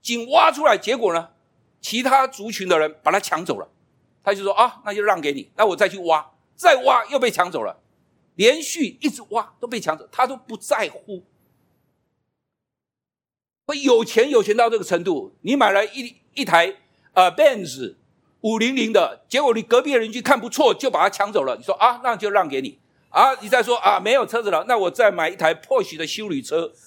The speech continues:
哎，哎，后面邻居的一看不错又把它抢走了。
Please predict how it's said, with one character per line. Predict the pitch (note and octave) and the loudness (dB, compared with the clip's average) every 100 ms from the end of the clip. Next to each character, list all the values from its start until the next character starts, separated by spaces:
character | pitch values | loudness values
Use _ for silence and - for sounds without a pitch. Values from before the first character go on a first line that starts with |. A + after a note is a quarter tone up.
| _ - | _ 2
哎， | C4+ - - _ _ _ _ | 2 2 -8 _ _ _ _
哎， | G#3+ C4+ A#3+ - | 2 2 0 -4
后 | - D4+ | 2 2
面 | D4+ | 2
邻 | C4+ B3+ | -2 -4
居 | C4+ | 0
的 | C#4 | 0
一 | B3+ | 0
看 | - D4 | 2 2
不 | B3 | 2
错 | A#3 C4 G#3+ | 0 0 2
又 | |
把 | A#3 | 2
它 | G3 | 2
抢 | G3 G3 | 2 -2
走 | F3 | -2
了。 | A#2+ - | -4 -8